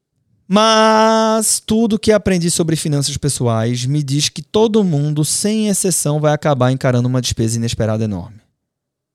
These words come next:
E não vai ter se planejado para ela especificamente porque não era previsível. As poucas pessoas que sabem os detalhes da nossa vida financeira perguntam: "Pra que vocês estão economizando? Pra comprar uma casa, um barco, um carro novo?"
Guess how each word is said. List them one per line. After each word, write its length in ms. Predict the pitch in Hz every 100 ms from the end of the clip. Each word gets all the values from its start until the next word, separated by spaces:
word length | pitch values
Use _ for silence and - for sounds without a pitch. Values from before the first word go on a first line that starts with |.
| _
E 120 | 120
não 340 | 117 127 151 160
vai 160 | 147
ter 200 | 131 131
se 100 | 123
planejado 540 | - 120 117 107 104 101
para 200 | 104 101
ela 120 | 98
especificamente 640 | - - - 139 123 127
porque 240 | - 139 151
não 160 | 165
era 120 | 147 113
previsível. 560 | 143 175 208 190 165 - _ _ _ _ _ _ _ _ _ _ _ _ _ _ _ _ _ _ _
As 120 | -
poucas 340 | - 165 208 208
pessoas 380 | 208 - 156 -
que 80 |
sabem 580 | 139 - 113 107 101 113 -
os 100 | 110
detalhes 520 | 113 - 123 165 175
da 120 | 147
nossa 300 | 123 120 123
vida 200 | 117 113
financeira 400 | 110 117 104 135
perguntam: 560 | 143 156 117 101 95 104 - _ _ _ _ _ _
"Pra 120 | -
que 140 | 175 240
vocês 340 | 254 226 220
estão 240 | 170 - 156
economizando? 880 | 147 147 143 127 101 98 87 107 - _ _
Pra 80 | -
comprar 280 | - - 107
uma 140 | 104
casa, 340 | - 107 143 131
um 120 | 95
barco, 340 | 107 156 147
um 60 | 117
carro 240 | 117 123
novo?" 420 | 107 143 175 110